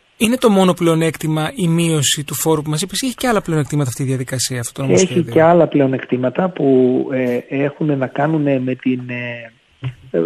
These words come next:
Speaker 2: βασικά κάποια εξ αυτών, να πούμε ότι είναι ότι κατά την, ε, μεταγραφή ή εγγραφή των σχετικών πράξεων και τα λοιπά στα περιουσιακά στοιχεία,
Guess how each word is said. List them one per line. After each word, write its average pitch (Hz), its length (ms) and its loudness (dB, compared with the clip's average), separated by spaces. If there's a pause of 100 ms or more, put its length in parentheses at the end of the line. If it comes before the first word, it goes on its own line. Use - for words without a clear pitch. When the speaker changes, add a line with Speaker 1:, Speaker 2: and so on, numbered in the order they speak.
(100)
Speaker 2:
βασικά 147 480 -2
κάποια 139 400 -2
εξ - 120 -8
αυτών, 170 220 -2
να 143 80 2
πούμε 143 240 0
ότι 135 180 -2
είναι 135 420 0 (340)
ότι 131 320 0
κατά 120 300 -2
την, 123 300 -4
ε, 123 140 0
μεταγραφή 120 560 -2
ή 180 80 4
εγγραφή 170 360 0
των 165 140 -6
σχετικών 143 460 -2
πράξεων 123 720 -4 (100)
και - 120 -6
τα 123 120 -6
λοιπά 123 320 -4
στα 135 200 -10
περιουσιακά 123 480 -6
στοιχεία, 139 520 0